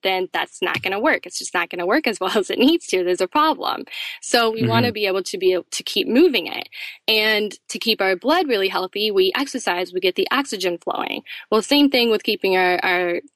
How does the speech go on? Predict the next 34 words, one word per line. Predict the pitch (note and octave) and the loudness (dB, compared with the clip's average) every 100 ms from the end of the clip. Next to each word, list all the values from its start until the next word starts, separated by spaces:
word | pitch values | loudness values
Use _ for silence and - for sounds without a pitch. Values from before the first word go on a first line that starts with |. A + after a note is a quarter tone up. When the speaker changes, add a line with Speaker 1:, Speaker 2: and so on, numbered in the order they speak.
| - | -2
Speaker 1:
energy | B3+ F4+ C4+ G#3 | 4 4 4 0
flowing | - F#3 F3+ F3 | 0 0 0 0
and | F3 | 0
moving. | E3+ E3+ F3+ G3 C4+ - - - | 0 2 2 4 2 -2 -12 2
We | G#3+ | 4
do | F#3+ G#3 | 6 4
different | F#3+ G#3+ A3+ F#3+ | 2 2 2 4
yoga | G3+ G#3+ C4 | 4 4 4
poses | - G3 F3+ E3 - - | 2 2 2 0 -4 -2
to | - G#3+ G3 | 0 2 2
get | F3 G#3 | 2 0
into | A3 A3 - | 2 -2 0
the | G3 | 0
energy | F3+ G3+ G#3+ B3 | 0 -2 0 0
center | - C#4 D4+ D4 - | 2 4 2 0 -6
to | - - - | -4 -2 2
open | G3 G#3 G#3 | 4 4 2
it | F#3+ F3 | 0 2
up. | E3 - _ - - - | 0 -2 _ -16 -14 -6
So | - A3 G#3 G3 - _ _ _ - | 0 4 4 4 0 _ _ _ -2
a | G3 | 0
really | G#3 A3 A3+ | 4 4 4
good | G3+ G3 F3+ | 2 -2 -2
connection, | - A3 A3 - F#3+ F3+ F#3+ | -2 0 0 -2 -2 -4 -4
I | G3+ G#3+ | -4 -4
think, | F3+ F3+ C4+ - | -6 -4 -4 -2
is, | G3 F#3 F#3 - - - _ - | 0 0 -2 -6 -18 -18 _ -4
um, | G#3 F#3+ F#3+ | 0 0 0
hip | - D#4+ | 0 0
openers | G#3 - F3 - D4 - _ _ _ - | 0 -2 -4 -2 -2 -4 _ _ _ -4
and | F#3+ G3 G3 G3 G3 G3 - | 0 0 0 0 0 -2 -2
our | G3 G3 F#3 | 0 0 -2
sacral | - C#4 B3 | 0 0 2
chakra. | F#3 - - - | -2 -4 -6 -8